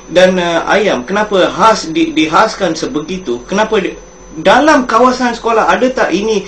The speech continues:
berpatutan dengan agama Islam? Ada tak Nabi Muhammad berkata kamu boleh menyembelih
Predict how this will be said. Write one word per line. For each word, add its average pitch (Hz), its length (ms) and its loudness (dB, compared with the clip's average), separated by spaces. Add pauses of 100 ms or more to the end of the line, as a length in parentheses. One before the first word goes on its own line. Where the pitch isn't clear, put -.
(300)
berpatutan 196 720 0
dengan 185 320 -2
agama 160 400 0
Islam? 160 560 -2
Ada 185 160 -2
tak 196 240 -2
Nabi 170 240 -2
Muhammad 196 640 0
berkata 160 560 -2
kamu 185 320 -2
boleh 190 220 -2
menyembelih 185 680 0